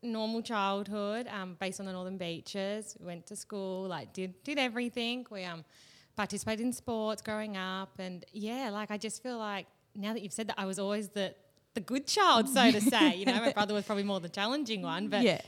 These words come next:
Speaker 1: yeah, I always did everything right. Followed my parents' examples, and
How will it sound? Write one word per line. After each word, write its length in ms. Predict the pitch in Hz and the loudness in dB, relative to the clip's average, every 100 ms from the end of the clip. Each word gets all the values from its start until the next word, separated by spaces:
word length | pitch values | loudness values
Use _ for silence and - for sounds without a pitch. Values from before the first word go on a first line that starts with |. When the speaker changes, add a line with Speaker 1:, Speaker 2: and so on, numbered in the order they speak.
| - | 0
Speaker 1:
yeah, 220 | 294 285 | 2 4
I 80 | 202 | 2
always 400 | 233 233 233 226 | 0 0 2 0
did 160 | 208 196 | -2 -2
everything 540 | 185 175 175 180 165 | -2 -4 -8 -8 -8
right. 260 | 165 147 139 | -6 -8 -8
Followed 300 | - 202 190 | -4 -2 -2
my 140 | 175 170 - | -2 -6 -6
parents' 320 | - 175 156 | -8 -6 -6
examples, 960 | 165 190 294 285 269 277 254 262 254 233 | -6 -2 -2 -2 -2 -4 -2 -2 -4 -4
and 180 | 196 | -6